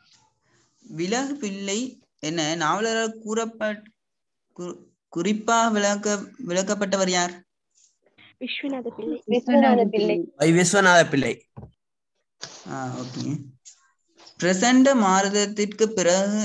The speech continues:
Speaker 1: என்று சொல்கின்ற இங்கு பிரசண்ட மாருதம் என்பதால் நீர் விளங்கிக் கொள்வது யாது?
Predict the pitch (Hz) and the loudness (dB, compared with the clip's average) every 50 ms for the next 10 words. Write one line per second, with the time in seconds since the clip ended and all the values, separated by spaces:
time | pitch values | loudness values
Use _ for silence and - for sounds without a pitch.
0 | - - 156 165 170 180 190 190 190 185 160 165 170 180 175 170 165 156 139 135 | -4 -4 -4 -4 -4 -4 -6 -8 -6 -6 -6 -6 -4 -6 -6 -6 -6 -6 -6 -6
1 | 135 143 160 160 - 151 165 180 202 214 208 185 175 175 208 208 220 233 233 220 | -6 -6 -8 -8 -10 -10 -10 -8 -8 -8 -8 -8 -10 -8 -6 -6 -6 -4 -4 -4
2 | 202 190 190 202 208 208 208 208 220 220 226 - 170 185 185 190 196 220 220 208 | -2 -2 -2 -2 -4 -6 -6 -8 -8 -10 -10 -10 -8 -8 -6 -6 -4 -4 -4 -4
3 | 208 202 190 175 170 175 196 220 233 233 233 240 233 233 - 214 208 190 190 170 | -6 -8 -8 -8 -8 -6 -6 -6 -6 -6 -8 -8 -10 -6 -6 -6 -4 -4 -4 -4
4 | 160 151 135 123 113 92 | -4 -4 -4 -6 -8 -10